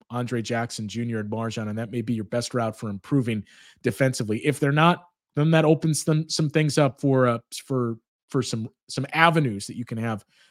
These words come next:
for, uh, player acquisition and improving things on the defensive end. We'll get into all of that in much more detail as we move closer to February and the, uh, trade deadline. We did have a trade yesterday, um, by the way, and an interesting one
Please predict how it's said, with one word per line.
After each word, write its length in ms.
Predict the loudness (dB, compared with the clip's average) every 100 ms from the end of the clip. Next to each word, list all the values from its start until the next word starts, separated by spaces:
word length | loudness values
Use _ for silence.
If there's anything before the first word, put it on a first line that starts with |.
| _ _
for, 340 | -2 2 4 4
uh, 60 |
player 300 | 2 4 6
acquisition 560 | 6 4 -2 -2 -2 -2
and 120 | -2
improving 360 | -2 -4 -4 -4
things 380 | -2 -4 -6 -14 _ _ _
on 120 | -2 2
the 80 |
defensive 580 | 2 2 2 2 -2 -2
end. 120 | -2 8
We'll 140 | 8
get 180 | 10 10
into 180 | 10 6
all 220 | 6 6
of 60 | 8
that 180 | 8
in 80 | 6
much 180 | 2 0
more 140 | 0
detail 440 | 2 0 2 2 4
as 100 | 2
we 80 | 0
move 220 | -2 -2
closer 340 | -4 -2 -2
to 60 | -4
February 680 | -2 -2 2 4 4 2 0
and 180 | -2
the, 120 | 0 -2
uh, 40 |
trade 260 | -2 -4 -2
deadline. 320 | 0 0 0
We 100 | 2
did 160 | 6 8
have 140 | 8
a 40 | 2
trade 280 | 2 2 4
yesterday, 600 | 2 2 4 6 4 2 -14 -20 _ _ _
um, 340 | 2 4 2 -4 _
by 180 | 4 4
the 100 | 4
way, 220 | 4 4
and 120 | 2
an 100 | 2
interesting 560 | 0 0 -4 -2 -2 -2
one 320 | -4 -4